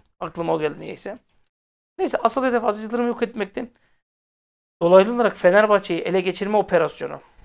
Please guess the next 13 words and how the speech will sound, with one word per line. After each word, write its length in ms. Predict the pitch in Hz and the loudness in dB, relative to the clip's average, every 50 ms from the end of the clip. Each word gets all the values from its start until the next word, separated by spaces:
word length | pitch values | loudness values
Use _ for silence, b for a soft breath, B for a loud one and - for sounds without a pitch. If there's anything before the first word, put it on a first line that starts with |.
| _ _ | _ _
Ondan 260 | - 175 190 214 226 220 | -6 -2 2 2 2 2
sonra 200 | 220 - 180 165 | 0 -4 -8 -6
Galatasaray'ın 640 | 160 170 175 185 185 214 190 - 180 165 151 147 | -2 0 0 0 0 -2 -8 -6 -4 -4 -4 -4
önü 220 | - 151 147 160 175 | -6 -8 -6 -4 -2
açıldı 500 | 175 175 175 - 190 185 202 208 190 - - | -4 -4 -4 -6 -6 -2 -2 -4 -4 -2 -6
ama 340 | 175 175 170 156 151 160 | -4 -2 -2 -4 -4 -4
bu 120 | 175 196 196 | -8 -8 -8
bir 40 | 208 | -10
şanstı. 600 | 185 - - 202 196 185 - - - - - - - _ _ _ _ _ _ _ _ _ _ _ _ _ _ _ | -8 -2 0 0 0 0 -4 -8 -12 -12 -12 -12 -16 _ _ _ _ _ _ _ _ _ _ _ _ _ _ _
Emin 180 | 160 147 170 196 | -10 -8 -6 -6
miyiz 260 | 202 190 160 143 - | -6 -6 -8 -10 -8
şans 300 | - 160 143 143 139 - | -6 -6 -6 -6 -8 -12
olduğuna? 320 | 147 147 151 143 139 139 | -14 -14 -16 -18 -20 -20